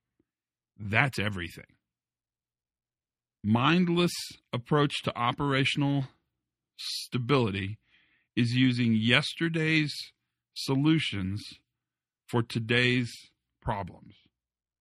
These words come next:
Now, that takes us to a place when you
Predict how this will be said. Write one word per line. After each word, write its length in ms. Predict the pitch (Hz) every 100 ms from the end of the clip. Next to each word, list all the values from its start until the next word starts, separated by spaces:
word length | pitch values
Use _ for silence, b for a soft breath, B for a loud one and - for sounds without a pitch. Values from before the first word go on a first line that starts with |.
| _ _ _ _ _ _ _ _ _ _ _ _ _ _ _ _ _ _ _ 127
Now, 240 | 120 95 - _ _
that 280 | 123 135 147
takes 220 | 180 180
us 100 | 170 -
to 100 | 147
a 40 |
place 560 | 120 131 113 110 - - _ _ _ _ _ _ -
when 160 | 113
you 80 | 117